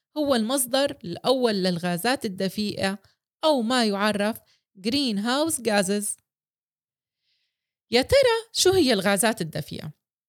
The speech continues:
الغازات الدفيئة هي غازات موجودة بالغلاف الجوي لكوكب الأرض، وبتتميز هاي الغازات بقدرتها على امتصاص الأشعة تحت الحمراء. الأشعة تحت الحمراء تعطيها الأرض،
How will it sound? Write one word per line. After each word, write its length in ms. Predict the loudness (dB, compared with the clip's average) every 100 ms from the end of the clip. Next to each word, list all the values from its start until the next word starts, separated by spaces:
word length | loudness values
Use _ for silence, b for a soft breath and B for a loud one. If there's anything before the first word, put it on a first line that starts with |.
| _ _ B B B _
الغازات 460 | 0 2 4 4 4
الدفيئة 760 | 2 0 0 0 2 0 0 -2
هي 300 | 2 4 4
غازات 500 | 2 2 2 0 0
موجودة 400 | -2 0 -2 0
بالغلاف 500 | -2 -2 -2 -2 -2
الجوي 400 | 0 0 0 -2
لكوكب 460 | -2 -2 0 0
الأرض، 360 | 0 0 -2 -2 -8 _ -16
وبتتميز 840 | -12 -8 -8 -4 0 2 0 2
هاي 180 | 0 0
الغازات 640 | 0 0 0 0 -2 -6 -6
بقدرتها 520 | -6 -2 -4 -2 -2
على 240 | -2 -2
امتصاص 520 | -2 -4 -4 -4 -2 -4
الأشعة 460 | -2 -2 -2 -2
تحت 280 | -6 -6 -4
الحمراء. 640 | -4 -4 -2 -2 -2 -6 _ _ _ b b b b b
الأشعة 460 | -2 0 2 2 0
تحت 240 | 0 -2 -2
الحمراء 680 | -4 -2 -2 0 -2 -4 _ _ _
تعطيها 420 | -2 0 0 0 0
الأرض، 460 | 2 2 2 -2